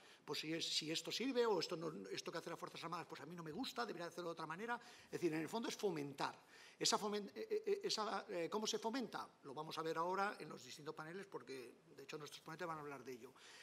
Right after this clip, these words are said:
Este, esta cultura de defensa se entronca, que fue de, ya de, el Plan Directriz de Cultura de Defensa se, salió en el dos mil uno o dos mil dos, ya ha pasado veinte años, ha pasado veinte años, y se acaba de entroncar en otro plan integral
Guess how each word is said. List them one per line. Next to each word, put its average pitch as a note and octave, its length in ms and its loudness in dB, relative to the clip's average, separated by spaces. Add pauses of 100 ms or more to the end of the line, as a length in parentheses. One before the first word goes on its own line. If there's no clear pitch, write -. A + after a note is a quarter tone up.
(240)
Este, B3+ 400 8
esta B3+ 160 2
cultura C4 360 2
de A3+ 40 4
defensa A#3+ 340 2
se G3 140 6
entronca, A3+ 640 8 (460)
que - 80 -10
fue F#3 160 10
de, G#3 100 12
ya F#3 300 8
de, E3+ 580 -2
el D#3+ 200 -4
Plan G#3 180 4
Directriz G3+ 360 2
de F#3+ 100 4
Cultura F3+ 260 2
de - 80 -4
Defensa F#3 300 0
se, - 440 -2
salió G3+ 440 6
en F3 100 0
el E3 100 0
dos D3 200 0
mil G3+ 260 -4 (440)
uno A3 200 4
o D#3 60 8
dos D3+ 180 0
mil F3+ 140 -2
dos, G3+ 180 2
ya D#3+ 60 0
ha - 40 -2
pasado G#3 220 0
veinte F#3 240 -2
años, A3+ 400 -4 (360)
ha - 40 -16
pasado E3 160 0
veinte F3 220 2
años, D#3+ 320 0 (440)
y - 60 -4
se E3+ 120 4
acaba A#3 280 10
de A3 80 6
entroncar G#3 720 2 (340)
en E3 160 2
otro A3 320 6
plan A3 440 6 (100)
integral F#3+ 640 6